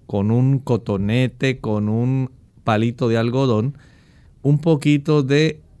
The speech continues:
aceite de melaleuca, tea tree oil. Esto ayuda. Otras personas pueden utilizar polvos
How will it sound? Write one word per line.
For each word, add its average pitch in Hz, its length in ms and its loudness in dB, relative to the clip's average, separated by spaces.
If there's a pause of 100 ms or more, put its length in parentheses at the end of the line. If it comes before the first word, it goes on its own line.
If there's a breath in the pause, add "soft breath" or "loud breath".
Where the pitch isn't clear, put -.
aceite 139 880 0
de 120 260 0
melaleuca, 107 1000 -2 (280)
tea 139 260 2
tree 139 460 0
oil. 104 420 0 (340)
Esto 107 300 -2
ayuda. 113 480 0 (760)
Otras 139 640 2
personas 131 800 0
pueden 120 340 0
utilizar 127 640 0 (400)
polvos 147 800 2